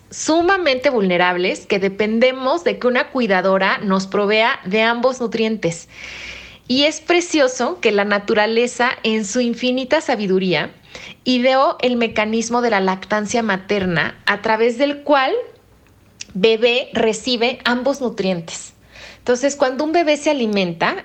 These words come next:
está recibiendo todos sus nutrientes fisiológicos a través de la leche materna y además se está alimentando emocionalmente. Se nutre de seguridad al saber que sus necesidades de sobrevivencia están siendo cubiertas y además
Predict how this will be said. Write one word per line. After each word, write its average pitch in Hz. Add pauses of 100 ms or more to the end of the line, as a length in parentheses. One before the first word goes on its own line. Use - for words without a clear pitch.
está 226
recibiendo 220
todos 294
sus 269
nutrientes 220
fisiológicos 185
a 185
través 190
de 226
la 196
leche 175
materna 170
y 214
además 220
se 208
está 202
alimentando 190
emocionalmente. 185 (680)
Se -
nutre 247
de 240
seguridad 220 (480)
al 202
saber 214
que 254
sus 240
necesidades 208
de 202
sobrevivencia 196
están 208
siendo 202
cubiertas 196
y 214
además 254